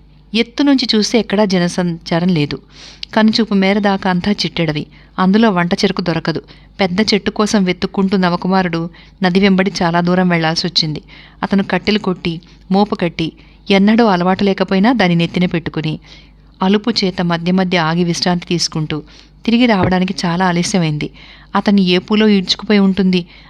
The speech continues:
అని మిగతా ప్రయాణికులు భయపడ్డారు, కానీ వాళ్ళు అతనికి అండగా బయలుదేరలేదు. ఇంతలో నది పొంగుతోంది. ఇప్పుడు పడవలో తీరాన ఉండడం ప్రమాదం. నావికులు కట్టుతాళ్లు విప్పి పడవను ప్రవాహ మధ్యానికి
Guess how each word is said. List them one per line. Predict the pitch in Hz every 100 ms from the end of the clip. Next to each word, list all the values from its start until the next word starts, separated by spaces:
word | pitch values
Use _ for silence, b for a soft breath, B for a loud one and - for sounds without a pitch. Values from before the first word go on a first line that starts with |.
| -
అని | 208
మిగతా | 196 185 214
ప్రయాణికులు | 202 196 185 190 202
భయపడ్డారు, | 175 170 185 170 160 - B B -
కానీ | 202 208
వాళ్ళు | 214 196 208
అతనికి | 196 196 202 180 185 B B -
అండగా | 165 165 185
బయలుదేరలేదు. | 180 151 156 170 180 160 143 - _ b b -
ఇంతలో | 214 226 254
నది | 220 185
పొంగుతోంది. | 196 175 165 165 151 143 - b b b -
ఇప్పుడు | 233 285 -
పడవలో | 202 196 220 226
తీరాన | - 196 196 196
ఉండడం | 190 196 233
ప్రమాదం. | - 165 170 170 - b b 196
నావికులు | 202 208 220 214
కట్టుతాళ్లు | - 180 - - 208 185
విప్పి | 190 - 392 B B B -
పడవను | 196 202 208
ప్రవాహ | 196 185 196 196
మధ్యానికి | 190 175 165 196 196